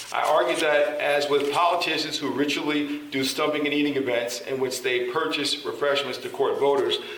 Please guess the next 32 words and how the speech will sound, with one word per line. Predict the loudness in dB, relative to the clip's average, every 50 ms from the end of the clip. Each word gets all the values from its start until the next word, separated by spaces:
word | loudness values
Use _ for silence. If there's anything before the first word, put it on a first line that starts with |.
| -14 -10 -6
similarly, | -2 2 2 4 4 4 4 2 2 2 0 0
men | -2 -2 0 2 2 4 4 2
and | 2 0 0 0 2 2
women | 2 4 4 2 2
have | 2 0 0 0 0
used | -2 -2 -2 -4 -4 -6
food | -4 -2 0 0
and | 0 0
drink | 0 0 0 0 0 0 -2 -4
to | -6
court | -4 -2 0 2 2 2 0
people | -2 -4 -4 -2 -2 -2 -4 -4 -6 -10 -12 -12 -8 -4
and | -2 0
initiate | 2 2 2 2 2 2 2 2 2 2
romantic | 0 0 0 0 0 0 0 -2 -4
and | -6 -4
sexual | -4 -4 -4 -4 -4 -2 -2
activity. | -2 0 0 0 0 0 0 0 -2 -6 -8 -10 -14 -16 -18 -18 -18 -20 -20 -20 -20 -20 -12 -6 -4
In | -2 2
short, | 2 2 4 4 4 4 4 4 2 0 -2 -2 -2
as | 0 2 2 2
in | 2 0 0
politics, | 0 2 4 4 4 4 4 2 0 -2 -2 -2 -2 -4 -6 -8 -12 -14 -16 -16 -16 -14 -10 -6
so | -2 0 0 2 2 2
in | 2
romance, | 2 2 2 2 2 2 2 2 0 0 -2 -6 -8 -8 -6
again, | -6 -4 -2 0 0 0 0 0 -2 -4 -6 -8 -6
there | -4 -2 -2 0
is | 0 0 0 0 -2 -6 -8 -10 -14 -16 -18 -14 -8 -4
no | -2 0 0 0 -2
free | -4 -4 -4 -4 -4 -4 -6 -6
lunch. | -4 -4 -2 -2 -2 -2 -4 -4